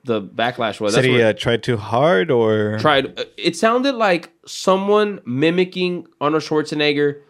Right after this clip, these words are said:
Speaker 1: who was mimicking a mimicker. <laughs> Like, it sounded
Speaker 2: That's
Speaker 1: like
Speaker 2: a lot
Speaker 1: a
Speaker 2: of mimics.
Speaker 1: Yeah, yeah, yeah. It's, it was, uh, it was terrible. It was, like, the
Speaker 2: Oh,
Speaker 1: worst
Speaker 2: man.
Speaker 1: Arnold Schwarzenegger impression. Like, there were a few lines he said, I was like, "Damn, that actually kinda sounds like him."
Speaker 2: Mm.
Speaker 1: And then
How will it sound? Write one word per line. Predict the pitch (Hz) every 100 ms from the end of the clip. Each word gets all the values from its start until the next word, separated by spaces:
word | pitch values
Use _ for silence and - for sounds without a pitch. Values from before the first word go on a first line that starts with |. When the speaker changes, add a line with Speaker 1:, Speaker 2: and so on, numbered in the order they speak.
| _ _ _ _ _ _ _ _ -
Speaker 1:
who | 160
was | 160 151 117
mimicking | 120 143 165 160 156 143 135 - _
a | 131
mimicker. | 135 151 131 - 60 - _ _ -
<laughs> | - - _ _ -
Like, | 165 147 - -
it | - 170
sounded | - 196 214
Speaker 2:
That's | 220
Speaker 1:
like | 180 165
Speaker 2:
a |
lot | 104
Speaker 1:
a | 104
Speaker 2:
of | 104
mimics. | 120 - - -
Speaker 1:
Yeah, | 151 180
yeah, | 170 180
yeah. | 175 143 127 - -
It's, | 147 -
it | -
was, | 175 165
uh, | 147 - 147 147 151
it | 185
was | 151
terrible. | - 160 220 240 233 175 127
It | -
was, | 196 233
like, | 220 220
the | 226
Speaker 2:
Oh, | 214
Speaker 1:
worst | 208 226 220 -
Speaker 2:
man. | -
Speaker 1:
Arnold | 185 196
Schwarzenegger | 196 196 196 185
impression. | 165 180 175
Like, | 156 120 - -
there | 165
were | 214
a | 175
few | 165 185
lines | 160 147 165 190
he | 165
said, | 147 160
I | 165
was |
like, | 110 92
"Damn, | 180
that | 151
actually | 143 143
kinda | 131 147
sounds | 131 156
like | 139
him." | 113
Speaker 2:
Mm. | 120 98 98
Speaker 1:
And |
then | 135